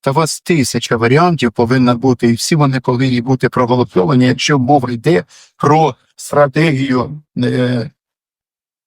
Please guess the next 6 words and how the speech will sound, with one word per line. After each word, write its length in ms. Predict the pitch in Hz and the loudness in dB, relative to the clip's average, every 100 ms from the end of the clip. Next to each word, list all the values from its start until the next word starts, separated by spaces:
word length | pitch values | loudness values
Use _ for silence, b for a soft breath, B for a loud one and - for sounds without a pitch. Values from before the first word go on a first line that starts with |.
| - | -6
вашої 440 | 131 147 - 135 | -2 -2 0 0
роботи, 440 | 127 131 120 117 120 | 0 -2 -2 -4 -2
про 220 | 175 160 | -2 -2
життя 460 | 151 151 - 170 | -2 -4 0 2
вашого 400 | 160 131 - 131 | 2 0 0 -2
міста, 420 | 120 113 98 - | 0 -4 -8 -12